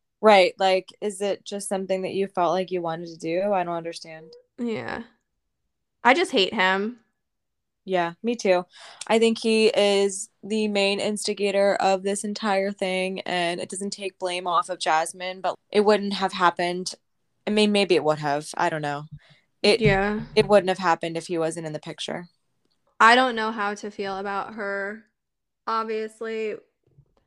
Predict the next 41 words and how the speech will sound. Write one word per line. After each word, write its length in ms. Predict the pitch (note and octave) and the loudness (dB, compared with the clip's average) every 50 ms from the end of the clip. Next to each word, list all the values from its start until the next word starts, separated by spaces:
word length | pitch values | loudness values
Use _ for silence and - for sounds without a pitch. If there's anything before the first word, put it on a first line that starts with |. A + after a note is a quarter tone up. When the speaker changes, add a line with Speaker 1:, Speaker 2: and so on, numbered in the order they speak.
| _ _ _ _ _ | _ _ _ _ _
Speaker 2:
we've, 320 | - G#3+ A3+ G#3+ G#3+ G3+ - - | -4 -4 -4 -4 -6 -12 -16 -16
we've 480 | G3+ F#3+ G3+ G#3+ G#3+ G#3 G3+ G3 G#3 G#3+ _ _ - A#3 B3 | -12 -8 -4 -4 -2 -2 -4 -6 -8 -12 _ _ -20 -14 -8
gone 260 | - G#3 G3+ G3 G3 | -6 -4 -4 -4 -6
back 240 | - - - A3 - | -6 -8 -8 -8 -8
and 160 | G#3+ A3 - | -10 -10 -6
forth 240 | A3+ G#3+ G#3+ A3+ A3+ | -6 -4 -4 -4 -6
about 320 | G#3+ G#3 - A#3 G#3+ - | -6 -6 -6 -6 -6 -4
this 220 | B3 A#3 B3 B3 | -4 -4 -2 -2
almost 320 | B3+ A3+ A3+ G3+ G#3 G#3+ - | -4 -4 -4 -4 -6 -6 -6
the 100 | G#3+ A3+ | -6 -4
whole 220 | A3 A3+ G#3+ - - | -2 -2 -2 0 0
episode, 640 | - G#3+ G#3+ - G#3 - - G3+ F#3+ F#3 F3+ F3+ - - | 0 -2 -2 -4 -10 -8 -6 -6 -4 -4 -4 -6 -6 -4
but 320 | G3 F#3 F#3 - - - _ _ _ _ | -2 -2 -2 -4 -6 -10 _ _ _ _
Speaker 1:
Right. 320 | - F#3 F#3 F3 F3 F3 - - | -6 -4 -2 -2 -2 -2 -2 0
And 160 | G#3 A3 A3 | 0 0 2
who's 240 | A3 A#3+ C4 C4 - | 2 0 0 0 -2
to 140 | - D#4 D4 | -2 -2 -2
say 300 | C#4+ - A3+ G3 F#3+ G3 | 2 4 4 6 6 6
that, 200 | F#3 G3+ E3+ - | 4 4 4 6
like, 400 | F3+ F3+ F3 F3 F3+ - - - _ | 6 6 6 4 2 -2 -6 -8 _
if 220 | - G3+ G3+ - - | -2 -2 -2 -2 -2
this 240 | - G3 G3 - - | -2 -2 -2 -2 -4
didn't 240 | - G3 G3+ G#3+ | -4 -4 -4 -4
happen, 500 | A3 G3+ G3 F#3 F#3+ - G3 F#3+ G3 F#3+ | -2 0 0 0 0 2 0 0 0 0
something 460 | G3 - - F3+ F#3 F3 - F#3 F3 E3+ | -2 -2 -2 -4 -2 0 -2 0 2 4
else 240 | E3 E3 E3 E3 | 4 4 2 0
horrible 420 | - - F3 E3 E3 E3+ D#3+ F3+ E3+ | -2 -2 0 2 2 2 2 2 2
would 80 | E3+ | 0
have 80 | E3+ E3+ | 0 -2
happened, 400 | - F3 D#3 E3 - F3+ F3 F3 | 0 0 0 0 0 -4 -10 -10
'cause 140 | - F3+ F3 | -10 -12 -10
she 120 | - F#3 | -8 -8
clearly 380 | F3+ - - F#3 E3+ E3 E3+ F3 | -8 -6 -6 -6 -4 -4 -4 -4
had 460 | E3+ E3 D#3+ D#3 D#3 D#3 E3 D#3+ - - _ | -4 -2 0 0 2 2 0 -2 -4 -8 _
mental 320 | F3 E3+ D#3 D#3 - E3+ | -8 -8 -8 -8 -10 -14
health 260 | D#3+ D#3+ D#3+ D3+ D#3 - | -12 -10 -10 -10 -8 -8
issues. 600 | D#3 D3+ - F3 E3+ F3 F3 F3+ F3+ - - - _ _ _ _ _ _ _ | -8 -8 -6 -4 -4 -4 -4 -4 -6 -8 -10 -12 _ _ _ _ _ _ _
So, 500 | - - - F3 E3 E3 E3 E3 - - - | -12 -8 -6 -4 -2 -2 -2 -2 -4 -4 -4
I 80 | E3+ | -4
don't 140 | E3 D#3+ D#3 | -4 -4 -4
know. 200 | - - - E3+ | -6 -8 -8 -10